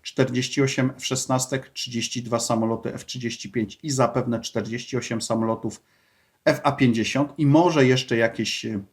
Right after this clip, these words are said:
dwie eskadry, czyli dwa, trzydzieści dwa samolotu, jakiegoś nieokreślonego jeszcze samolotu.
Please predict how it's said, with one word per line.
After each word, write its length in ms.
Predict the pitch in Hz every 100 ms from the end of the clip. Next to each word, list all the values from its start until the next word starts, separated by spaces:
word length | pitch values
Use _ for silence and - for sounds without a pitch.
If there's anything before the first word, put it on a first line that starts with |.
| _
dwie 440 | - 110 107 110 127
eskadry, 480 | 127 - 120 113 101
czyli 240 | - 107
dwa, 180 | - -
trzydzieści 540 | - - 120 120 -
dwa 140 | 113 113
samolotu, 540 | - 107 110 110 113
jakiegoś 440 | 101 98 107 107
nieokreślonego 800 | 117 110 - 107 - 110 113 107
jeszcze 240 | 104 - 104
samolotu. 640 | - 98 101 98 113